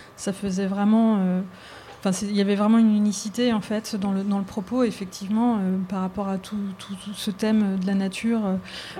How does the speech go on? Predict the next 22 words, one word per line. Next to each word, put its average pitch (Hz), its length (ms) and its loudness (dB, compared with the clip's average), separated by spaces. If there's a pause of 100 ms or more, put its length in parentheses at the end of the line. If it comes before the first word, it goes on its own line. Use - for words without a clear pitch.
euh, 202 100 4
l'environnement. 202 600 6
En 220 40 8
ce - 160 0
moment, 214 180 6
c'est - 160 -8
quand 208 100 0
même 202 200 4
une 196 80 6
des 196 80 2
questions, 214 540 2
euh, 196 340 0
qui - 180 -4
nous 202 260 2
interroge, 196 580 0
euh, 185 300 4
vraiment 196 320 4
fortement, 220 580 2 (640)
euh, 190 280 4
qui 190 200 -2 (180)
est 185 40 8
pas 202 280 2